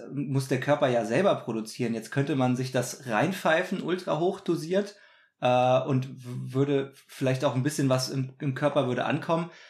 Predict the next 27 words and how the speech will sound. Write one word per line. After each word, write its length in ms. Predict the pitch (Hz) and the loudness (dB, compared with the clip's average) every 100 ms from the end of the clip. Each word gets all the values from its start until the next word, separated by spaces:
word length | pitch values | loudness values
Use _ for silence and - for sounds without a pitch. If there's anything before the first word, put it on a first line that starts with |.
| - | -8
Aber, 400 | 123 117 120 - | 0 4 4 2
ähm, 600 | 123 117 117 117 117 113 - _ | 0 2 0 -2 -6 -10 -18 _
wie 80 | 127 | -4
ich 60 | 131 | -2
dich 160 | 135 | 0
gerade 200 | - 135 | 2 2
verstanden 400 | 131 127 135 135 | 0 -2 0 0
habe, 120 | 131 | 0
ist 140 | 131 - | -2 0
dann 220 | 127 131 | 0 2
eher 400 | 131 135 135 131 - _ - | 4 4 4 0 -12 _ -6
die, 420 | 131 123 123 131 | -2 0 0 0
äh, 200 | 127 123 | 0 2
Methode 720 | 135 131 147 139 135 131 131 _ _ - | 2 0 2 4 4 2 -4 _ _ 0
der, 300 | 123 117 117 | 4 2 0
der 220 | 120 110 | -2 -2
Heilgrund-, 380 | 117 131 143 131 | -4 -2 -4 -4
äh, 500 | - 135 123 120 120 | 0 0 2 0 -2
Kräuterkunde, 760 | - 131 127 127 147 139 135 131 - - | -2 -4 -2 -4 0 2 2 -2 -14 -6
dass 200 | 127 - | -4 0
man, 400 | 131 120 120 - | 2 2 0 -2
äh, 460 | 120 113 113 117 - | -4 0 0 -2 0
dafür 320 | 120 - 123 | 0 0 -4
sorgt, 720 | 113 131 139 160 - - - _ - | 0 4 4 4 0 -14 -20 _ -10
da, 160 | 147 | -8
den 300 | 151 135 135 | -6 -2 -2
Körper 600 | 131 143 151 151 143 143 | 2 2 4 2 2 -2